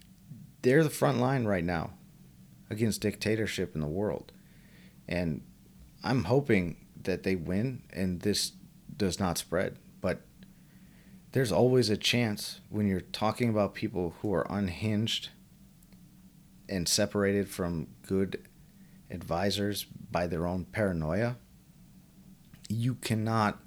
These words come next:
guess what they're gonna come up with, what they are going to decide is a good answer. And so, um, I mean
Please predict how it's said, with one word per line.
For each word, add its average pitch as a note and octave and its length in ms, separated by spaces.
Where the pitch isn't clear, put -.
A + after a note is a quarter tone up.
guess G#2 440
what E2+ 180
they're E2 100
gonna E2+ 200
come E2 180
up F#2 160
with, - 140
what G#2+ 140
they F#2 160
are D#2 260
going F2+ 220
to E2 140
decide D#2+ 420
is D#2 140
a D#2 40
good D2+ 260
answer. D#2 420
And E2 200
so, E2+ 480
um, E2+ 380
I G2 80
mean F2+ 340